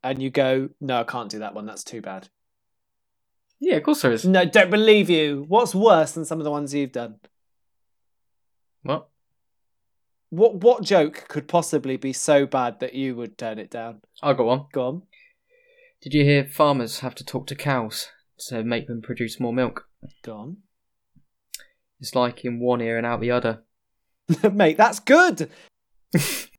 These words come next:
Speaker 1: You, you're, you're turning down the goodies for no reason.
Speaker 2: All right, okay. Maybe no, nothing's off limits now, so prepare for a different, a cycle of all sorts.
Speaker 1: <laughs>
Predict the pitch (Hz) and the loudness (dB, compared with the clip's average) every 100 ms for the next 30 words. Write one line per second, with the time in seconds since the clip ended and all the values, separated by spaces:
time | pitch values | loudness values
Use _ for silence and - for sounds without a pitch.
0 | _ 147 160 165 160 156 151 156 - 151 | _ -10 -8 -4 0 2 2 0 -2 -4
1 | 156 175 156 151 143 143 135 135 147 127 | -4 0 0 0 -2 -4 -4 -4 -4 -6
2 | 117 - 127 131 131 135 - 120 - - | -10 -10 -8 -6 -4 -2 -4 -4 -12 -20
3 | _ _ _ _ _ _ 139 131 135 - | _ _ _ _ _ _ -4 -2 -4 -6
4 | 143 - 120 123 - - - - 131 127 | -12 -4 -4 -4 -8 -12 -12 -4 0 2
5 | 127 127 127 123 - - _ 127 127 135 | 2 2 2 0 -12 -20 _ -2 -2 -2
6 | 110 123 - 117 110 107 113 107 107 - | -4 -4 0 0 0 -4 -6 -6 -6 -8
7 | 110 - _ - 113 - - 110 120 113 | -10 -12 _ 0 0 0 -6 -4 -4 -8
8 | - - 104 - 127 110 - 107 - _ | -10 -6 -4 -2 -2 -4 -6 -8 -10 _
9 | _ _ _ _ _ _ _ - 123 104 | _ _ _ _ _ _ _ -2 -2 -2
10 | 104 98 117 - _ _ _ _ _ _ | -6 -6 -10 -16 _ _ _ _ _ _
11 | _ _ _ _ _ _ _ 170 | _ _ _ _ _ _ _ -8